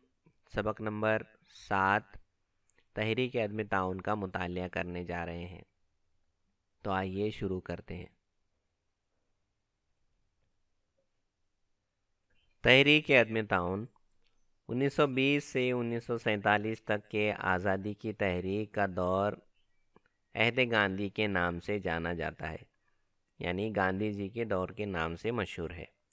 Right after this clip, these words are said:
उन्नीस सौ बीस में लोकमान्य तिलक की मौत के बाद कौमी तहरीक की बागडोर महात्मा गांधी के हाथ में आ गई। गांधी जी ने सत्य, अहिंसा और सत्याग्रह जैसी कदरों की बुनियाद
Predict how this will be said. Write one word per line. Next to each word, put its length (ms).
उन्नीस 280
सौ 120
बीस 380
में 280
लोकमान्य 640
तिलक 420
की 180
मौत 300
के 180
बाद 420
कौमी 320
तहरीक 580
की 160
बागडोर 680
महात्मा 500
गांधी 380
के 160
हाथ 320
में 100
आ 140
गई। 220
गांधी 460
जी 200
ने 360
सत्य, 460
अहिंसा 760
और 380
सत्याग्रह 640
जैसी 480
कदरों 440
की 280
बुनियाद 500